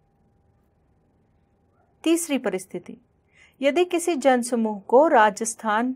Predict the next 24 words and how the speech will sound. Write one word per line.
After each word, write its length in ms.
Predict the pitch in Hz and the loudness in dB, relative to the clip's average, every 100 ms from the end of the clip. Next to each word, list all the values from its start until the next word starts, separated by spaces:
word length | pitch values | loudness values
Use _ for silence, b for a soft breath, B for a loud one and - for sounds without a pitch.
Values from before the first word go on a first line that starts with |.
| - | -8
में 120 | 226 226 | -10 -6
तेलुगु 460 | 226 220 226 262 | -2 -2 -2 0
माध्यम 440 | 277 233 196 214 208 | 2 2 0 -6 -2
का 140 | 220 | -2
स्कूल 400 | 220 - 226 226 | -2 -6 -6 -6
खोलने 460 | 214 214 190 190 185 | -6 -6 -6 -6 -10
की 180 | 180 262 | -8 -8
अनुमति 520 | - 220 202 196 262 294 | -6 -6 -6 -6 -6 -2
नहीं 340 | 254 240 277 | 0 0 0
दी 160 | 214 202 | -2 -4
जाती 340 | 185 170 180 | -6 -8 -14
है। 120 | - - _ _ _ _ _ _ _ _ _ _ _ _ _ _ _ _ _ _ _ _ _ _ _ _ _ _ _ _ _ _ _ _ - | -16 -20 _ _ _ _ _ _ _ _ _ _ _ _ _ _ _ _ _ _ _ _ _ _ _ _ _ _ _ _ _ _ _ _ -8
जी 180 | - 262 | -2 0
हाँ, 320 | 226 - - _ _ _ _ _ | -2 -4 -12 _ _ _ _ _
यहाँ 440 | 185 220 190 208 262 b b b | -2 0 0 -4 -8 b b b
सांस्कृतिक 840 | - 247 226 220 - 208 - 330 - _ - | 2 4 4 2 -4 -4 -4 -6 -8 _ 0
और 160 | 220 | 0
शैक्षणिक 800 | 220 - 269 269 - 330 330 339 _ _ _ _ _ | 0 2 2 2 -4 -4 -4 -8 _ _ _ _ _
अधिकार 520 | 226 233 233 220 202 196 | 0 2 2 4 4 2
का 260 | - 262 370 _ - | 0 0 -2 _ -4
उल्लंघन 480 | 247 247 240 254 220 | 2 2 2 0 0
हो 120 | 185 | -4
रहा 120 | 175 | -8
है। 160 | - | -12